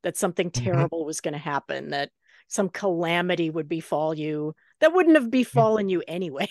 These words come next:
Speaker 1: <laughs>
Speaker 2: Yeah.
Speaker 1: You know? So, so how was that for you? Did you, did you sort of go through those same stages of sort of
Speaker 2: Yep.
Speaker 1: slowly stepping down, or was it kind of all at once?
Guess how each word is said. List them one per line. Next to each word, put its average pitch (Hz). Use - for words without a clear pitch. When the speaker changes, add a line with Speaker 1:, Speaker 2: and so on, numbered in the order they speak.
Speaker 1:
<laughs> 311
Speaker 2:
Yeah. 160
Speaker 1:
You 220
know? 190
So, 269
so 285
how 330
was 381
that 285
for 262
you? 233
Did 175
you, 247
did 220
you 269
sort 277
of 254
go 247
through 247
those 226
same 226
stages 202
of 170
sort 196
of 254
Speaker 2:
Yep. 285
Speaker 1:
slowly 190
stepping 185
down, 180
or 180
was 165
it 165
kind 165
of 156
all 156
at -
once? 147